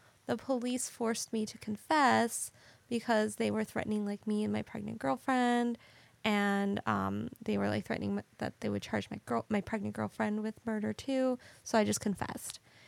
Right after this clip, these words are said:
And so, um, they went to trial, and the trial actually ended with a mistrial. Um, but then a month later, as he was waiting,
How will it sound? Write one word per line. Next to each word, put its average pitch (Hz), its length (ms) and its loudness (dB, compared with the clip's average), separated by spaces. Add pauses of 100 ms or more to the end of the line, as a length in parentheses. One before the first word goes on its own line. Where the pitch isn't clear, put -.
(220)
And 220 260 2
so, 208 600 4
um, 208 480 0 (480)
they - 120 2
went 233 200 4
to - 80 -10
trial, 214 600 2 (360)
and 214 120 2
the 220 80 4
trial 262 400 4
actually 254 500 0
ended 226 380 2
with 214 200 -2
a 202 80 0
mistrial. 302 920 -2 (640)
Um, 214 320 2
but 233 160 0
then 240 140 4
a 226 40 4
month 240 360 2
later, 226 540 2 (200)
as 208 240 -2
he 220 140 -6
was 214 180 2
waiting, 220 680 2